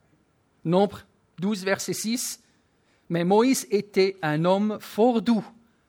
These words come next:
plus qu'aucun homme qui fût sur la face de la terre. »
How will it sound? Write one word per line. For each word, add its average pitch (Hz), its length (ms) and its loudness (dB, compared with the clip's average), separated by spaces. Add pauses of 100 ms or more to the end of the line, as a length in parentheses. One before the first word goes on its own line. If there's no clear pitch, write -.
(540)
plus 269 340 0
qu'aucun 302 600 0
homme 196 300 -2 (420)
qui 180 120 -4
fût 208 320 -6 (300)
sur - 220 -10
la 139 80 -4
face - 460 -6 (340)
de - 80 -10
la 113 120 -10
terre. » - 220 -20